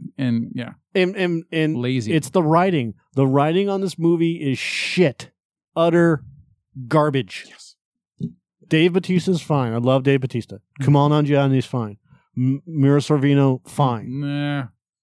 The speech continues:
Speaker 2: That, all that is fine. It's designed that way. But if you had Mira Sorvino as a bad cop, not as the commissioner or, or whoever, Chief Justice or
Speaker 1: Yeah.
Speaker 2: whatever her fucking role is, if you had her just as a corrupt cop, that would have made the movie better.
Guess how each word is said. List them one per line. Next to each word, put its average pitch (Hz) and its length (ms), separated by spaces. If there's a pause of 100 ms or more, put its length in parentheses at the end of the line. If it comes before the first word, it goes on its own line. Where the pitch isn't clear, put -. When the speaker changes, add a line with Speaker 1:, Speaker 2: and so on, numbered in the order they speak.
(120)
Speaker 2:
That, 147 180
all 170 220
that 175 180
is 170 100
fine. 165 420
It's 135 200
designed 147 560
that 135 180
way. 107 220 (280)
But 151 120
if 151 60
you 180 60
had 165 120
Mira 185 240
Sorvino 170 480
as 135 120
a 127 60
bad 165 380
cop, 131 600
not 135 300
as 135 380
the 127 120
commissioner 131 720
or, 117 440
or 110 60
whoever, 123 380
Chief 120 340
Justice 113 520
or 101 180 (180)
Speaker 1:
Yeah. 143 280
Speaker 2:
whatever 143 260
her 131 60
fucking 139 340
role 123 340
is, 101 260 (380)
if 131 100
you 170 80
had 208 80
her 196 80
just 185 240
as 170 140
a 131 60
corrupt 147 480
cop, 127 540 (500)
that 190 200
would 208 100
have 202 60
made 214 120
the 190 60
movie 196 220
better. 156 440